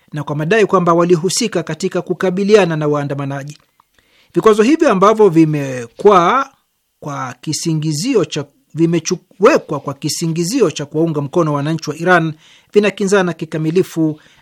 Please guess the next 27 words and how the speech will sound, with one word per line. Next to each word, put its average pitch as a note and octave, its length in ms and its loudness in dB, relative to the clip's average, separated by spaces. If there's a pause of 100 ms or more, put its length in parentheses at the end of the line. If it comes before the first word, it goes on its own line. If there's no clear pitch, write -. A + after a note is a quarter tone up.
na D#3 240 -2
sheria D#3+ 360 -2
za D3 120 -8
kimataifa F3 680 -4 (340)
na F3+ 80 -4
hati E3+ 680 -2
ya F3+ 100 2
Umoja D3+ 340 -2
wa C#3+ 60 -6
Mataifa. C#3+ 460 -12 (1600)
Vilevile, A3+ 340 6
vikwazo F3+ 320 2
hivyo F#3 300 2
ni F3+ 120 2
ishara F#3+ 360 2
ya F#3 120 2
wazi G#3 500 4
ya D3 340 -4
utendaji E3+ 580 -2
mwingine F#3+ 680 -2
wa F3 100 0
kinafiki F#3 840 -4 (100)
na F3 80 -4
unduma F3 360 0
kuwili E3 300 0
wa D#3 80 2
Washington D3+ 600 -4